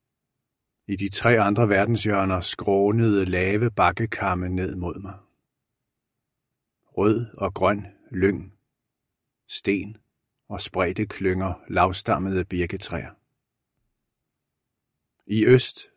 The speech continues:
løb landet ud i havet, fladt som en pandekage og stenet. I sydvest var det, som om det var skåret af med en kniv, der hvor havet begyndte.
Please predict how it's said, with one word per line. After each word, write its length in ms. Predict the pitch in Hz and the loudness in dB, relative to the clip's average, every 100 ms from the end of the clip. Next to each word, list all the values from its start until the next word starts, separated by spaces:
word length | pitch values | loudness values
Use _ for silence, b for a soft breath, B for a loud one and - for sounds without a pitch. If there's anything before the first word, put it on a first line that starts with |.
| - | -2
løb 260 | 104 104 95 | 4 6 6
landet 400 | 95 98 113 98 | 2 2 2 2
ud 120 | 95 | 2
i 60 | |
havet, 460 | 104 90 71 - 110 _ _ _ _ _ _ | -2 -2 -6 -10 -14 _ _ _ _ _ _
fladt 320 | - 101 98 | -2 0 0
som 180 | 117 110 | 0 0
en 80 | 95 | 0
pandekage 880 | 87 87 98 98 90 92 95 98 _ - | -2 -2 -4 -4 -4 -4 -8 -14 _ -10
og 160 | 92 | -6
stenet. 680 | - - 82 78 87 98 101 _ _ _ _ _ _ _ _ _ _ _ _ _ _ _ _ _ _ _ - | -4 -2 -2 -2 -4 -10 -16 _ _ _ _ _ _ _ _ _ _ _ _ _ _ _ _ _ _ _ -2
I 100 | 113 | 0
sydvest 560 | - 117 107 127 - | 4 6 8 6 4
var 140 | 110 104 | 4 4
det, 120 | 117 | 4
som 160 | 113 98 | 2 0
om 180 | 104 | 0
det 160 | 101 107 | 0 0
var 120 | 98 | 0
skåret 480 | 92 - 95 90 85 - | -2 0 2 2 0 0
af 340 | 101 117 110 117 | -2 -2 -4 -2
med 160 | 110 98 | 0 0
en 80 | |
kniv, 560 | 90 - 98 95 113 - _ _ _ _ _ - | -2 -4 -4 -4 -8 -16 _ _ _ _ _ -2
der 140 | 92 | 0
hvor 100 | 98 | 0
havet 440 | - 90 76 98 95 | 0 0 0 -4 -4
begyndte. 480 | 90 80 62 - | -4 -4 -6 -14